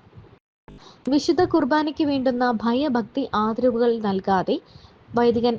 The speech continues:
ആ ചുമതല അല്ലെങ്കിൽ ആ ശുശ്രൂഷയ്ക്ക് യോഗ്യരുമല്ല. അതുപോലെ ഒരു വൈദികൻ വിശുദ്ധ കുർബാന വിശ്വാസികൾക്ക് നൽകപ്പെടുമ്പോൾ ഒരു പക്ഷേ അത് കയ്യിൽ നിന്ന് പോയാൽ അതിന് പിതാക്കന്മാർ ക്രമീകരിച്ചിരിക്കുന്ന രീതിയിൽ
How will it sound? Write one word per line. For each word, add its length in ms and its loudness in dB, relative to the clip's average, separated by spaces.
ആ 120 -2
ചുമതല 440 0
അല്ലെങ്കിൽ 480 0
ആ 120 0
ശുശ്രൂഷയ്ക്ക് 760 -2
യോഗ്യരുമല്ല. 640 0
അതുപോലെ 560 2
ഒരു 140 2
വൈദികൻ 500 0
വിശുദ്ധ 280 -4
കുർബാന 460 0
വിശ്വാസികൾക്ക് 760 0
നൽകപ്പെടുമ്പോൾ 680 0
ഒരു 280 2
പക്ഷേ 400 -2
അത് 180 0
കയ്യിൽ 400 0
നിന്ന് 280 -2
പോയാൽ 440 2
അതിന് 300 0
പിതാക്കന്മാർ 640 0
ക്രമീകരിച്ചിരിക്കുന്ന 960 -2
രീതിയിൽ 400 -2